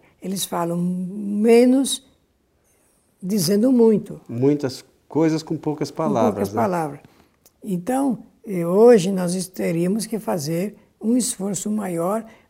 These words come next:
Speaker 1: porque estamos vivendo num planeta de provas e de expiações, onde prevalece ainda a maioria,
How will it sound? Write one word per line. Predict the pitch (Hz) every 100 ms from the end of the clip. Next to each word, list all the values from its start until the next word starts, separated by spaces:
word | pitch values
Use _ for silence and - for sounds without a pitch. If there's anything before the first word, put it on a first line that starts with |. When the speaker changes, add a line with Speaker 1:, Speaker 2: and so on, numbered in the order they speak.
| _
Speaker 1:
porque | 285 254 262 262 247 226
estamos | 214 - 269 269 208
vivendo | 208 196 175 156
num | 170 220
planeta | 214 202 160 151 151
de | 160
provas | 180 196 185 165 143
e | 147
de | 143
expiações, | 143 - 175 143 - 214 226 160 - _ _ _ _ _ _ -
onde | 220 240 240
prevalece | 202 196 175 160 151 160 165
ainda | 160 175 214 185 143 - _ _ -
a | 208
maioria, | 202 214 208 180 190 196 208